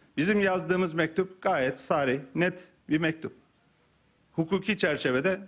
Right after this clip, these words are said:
açıklıyor yazdıklarımız durumu. Buna cevap veremiyor ya da saçma sapan cevap veriyor, ondan sonra demagojiye döküyor. Ayrıca Yunanistan'ın, e, siyaset, Yunanistan'daki siyasetçilerin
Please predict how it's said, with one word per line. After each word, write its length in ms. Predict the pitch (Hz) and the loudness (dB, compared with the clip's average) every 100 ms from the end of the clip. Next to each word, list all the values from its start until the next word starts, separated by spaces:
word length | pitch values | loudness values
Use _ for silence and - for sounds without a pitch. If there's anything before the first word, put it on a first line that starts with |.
| - _ | -20 _
açıklıyor 540 | - 131 - - 220 - - _ _ _ _ _ - | -6 -6 -6 -2 -2 -2 -10 _ _ _ _ _ -4
yazdıklarımız 720 | 127 113 113 - 98 92 - - - | -2 -2 -8 -6 -8 -8 -12 -20 -6
durumu. 340 | 110 101 85 - _ _ _ - - | -2 -2 -6 -12 _ _ _ -18 -2
Buna 240 | 147 175 | 0 2
cevap 320 | 208 214 214 | 0 -2 -2
veremiyor 400 | 151 123 127 185 240 - _ _ _ - | 0 0 0 -2 -4 -18 _ _ _ -2
ya 120 | 156 | 0
da 80 | 185 | 0
saçma 340 | 175 156 220 | -2 -2 0
sapan 320 | 208 202 185 143 | 0 0 0 2
cevap 360 | 135 120 - | 2 0 0
veriyor, 220 | 131 202 | 0 2
ondan 180 | 202 196 | 2 0
sonra 240 | 190 208 190 | 0 0 0
demagojiye 540 | 185 175 170 170 156 | 0 0 0 0 0
döküyor. 320 | 104 - - - | -2 -6 -12 -2
Ayrıca 460 | 123 202 208 127 - - _ - - - _ | 0 2 2 0 -2 -20 _ -20 -20 -20 _
Yunanistan'ın, 800 | 117 147 180 196 196 202 202 135 - - - | 0 2 0 0 0 0 2 0 -6 -20 -6
e, 280 | 110 110 101 | -2 0 0
siyaset, 580 | 90 135 143 156 175 165 | 0 0 0 2 0 0
Yunanistan'daki 680 | 135 143 151 - 156 165 233 | 0 0 0 0 0 0 -2
siyasetçilerin 920 | 196 208 196 196 190 175 165 190 214 | 0 0 2 -2 -2 0 2 0 -2